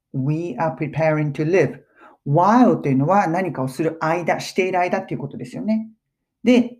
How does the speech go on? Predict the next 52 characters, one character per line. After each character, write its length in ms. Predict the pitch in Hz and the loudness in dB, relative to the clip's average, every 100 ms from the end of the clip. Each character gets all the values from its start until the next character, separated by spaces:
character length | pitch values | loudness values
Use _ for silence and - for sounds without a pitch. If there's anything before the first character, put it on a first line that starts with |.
| - | -4
we 260 | 175 175 - | -2 -2 -2
are 240 | 147 143 - | -2 -2 -10
preparing.Prepare 1500 | - 143 - 196 190 143 135 147 - - 170 170 233 220 - | -12 -10 -6 -2 0 0 0 -4 -8 -10 -8 0 4 4 2
と 60 | 143 | 0
い 80 | |
う 60 | 131 | 0
の 100 | 143 | 2
は 280 | 175 170 - | 0 -2 -8
準 360 | 117 147 214 220 | -10 2 6 6
備 200 | 127 110 | 4 -8
を 60 | |
す 160 | - - | -14 -16
る。 200 | 120 - _ _ _ _ _ _ _ _ _ _ _ | -16 -16 _ _ _ _ _ _ _ _ _ _ _
To 320 | 175 175 170 143 | -6 -4 -4 -4
live. 360 | 135 135 - - _ _ _ _ 156 | -4 -4 -6 -12 _ _ _ _ -10
生 160 | - | -8
き 160 | - 156 | -6 -6
る。 160 | 120 - _ _ _ _ _ _ _ _ | -6 -10 _ _ _ _ _ _ _ _
だ 100 | 170 | -8
か 140 | 160 143 | -4 -2
ら、 480 | 165 160 139 - _ _ _ _ _ _ - | 0 -2 -4 -10 _ _ _ _ _ _ -8
私 420 | 156 - 262 - | -2 2 2 2
た 140 | 262 | -4
ち 180 | - - | -4 -4
が 380 | 143 143 123 - _ _ _ 147 | -4 -4 -4 -10 _ _ _ -10
生 160 | 135 | -8
き 200 | - 302 | -2 0
る 240 | 311 180 127 | 2 2 0
準 300 | 185 240 226 | 4 6 6
備 160 | 151 | 4
を 100 | 127 | -6
し 160 | - - | -10 -8
て 100 | 196 | -4
い 160 | 202 | -2
る 160 | 208 214 - | -4 -6 -8
間 460 | 139 185 226 240 240 | -10 -6 -6 0 4
も、 320 | 262 277 - - _ _ _ - | 6 4 -2 -10 _ _ _ -10
人 280 | 131 208 233 | -2 2 2
生 220 | - 151 | 0 -4
は 140 | 131 | -4
無 180 | 139 147 | -4 -6
駄 160 | 147 151 | -6 -6
に 100 | 185 | -4
な 120 | 226 | -6
っ 100 | 240 | -4
て 80 | 143 | -6
い 60 | |
る 80 | 127 | -4
ん 100 | 147 | -4
で 80 | 143 | -6
す 160 | - | -10
よ。 120 | 135 | -14